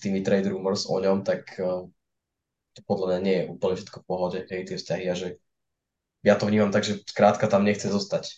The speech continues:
Je, akože, to sú hráči, ktorí nerekvestnú trade, lebo nie sú to hviezdy, ale skrátka tam asi sa necíti úplne podľa svojich predstav a chce možno, ja neviem, väčšiu rolu, väčšie prachy alebo, alebo čokoľvek,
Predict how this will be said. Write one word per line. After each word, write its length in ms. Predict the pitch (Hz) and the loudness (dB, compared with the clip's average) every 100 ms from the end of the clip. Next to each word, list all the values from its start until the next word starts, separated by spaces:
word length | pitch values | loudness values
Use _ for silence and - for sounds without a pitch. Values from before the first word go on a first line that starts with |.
| 98 | -6
Je, 240 | 92 85 | -4 -6
akože, 480 | - - - 92 87 - _ _ _ - | -8 -10 -8 -10 -10 -16 _ _ _ -10
to 60 | |
sú 240 | 101 101 104 | -4 -2 4
hráči, 240 | 101 101 - | 6 6 2
ktorí 180 | 101 98 | 0 4
nerekvestnú 480 | 113 107 98 101 | 4 4 -2 -4
trade, 320 | 95 92 113 98 | 0 4 4 4
lebo 320 | 90 92 - - | 0 -2 -6 -6
nie 100 | 87 | -4
sú 160 | 82 - | -4 -4
to 140 | 92 | -4
hviezdy, 500 | 90 98 101 127 - - _ _ _ - | 0 -2 0 0 -2 -8 _ _ _ -4
ale 640 | 90 90 95 95 92 92 87 _ _ _ _ | 0 2 2 2 0 -2 -10 _ _ _ _
skrátka 400 | - - 101 107 | -8 0 0 0
tam 300 | 101 92 92 _ _ _ _ - _ | -2 -2 -6 _ _ _ _ -20 _
asi 240 | - - | -4 -2
sa 160 | 104 101 | 0 2
necíti 400 | 101 110 - 104 98 | 2 0 -2 -2 -2
úplne 640 | 104 101 95 95 92 95 _ | 0 2 4 2 0 -6 _
podľa 240 | 98 95 | 0 0
svojich 220 | 95 104 - | 0 -2 -2
predstav 400 | 95 - 117 95 | -6 4 6 6
a 80 | |
chce 160 | - 104 | 4 0
možno, 320 | 98 95 95 | 0 0 -2
ja 80 | 90 | -4
neviem, 400 | 95 90 87 87 - - | -2 -2 -4 -8 -8 -2
väčšiu 320 | 104 - 107 | -2 0 4
rolu, 480 | 101 104 104 107 - _ _ _ | 6 6 2 0 -4 _ _ _
väčšie 340 | 101 107 104 | 2 2 2
prachy 600 | 95 101 98 107 104 104 | 4 6 6 2 2 0
alebo, 480 | 92 92 92 95 95 | -2 -6 -6 -8 -8
alebo 320 | - 95 92 | -2 0 0
čokoľvek, 540 | 98 104 104 98 - | -2 -2 0 2 2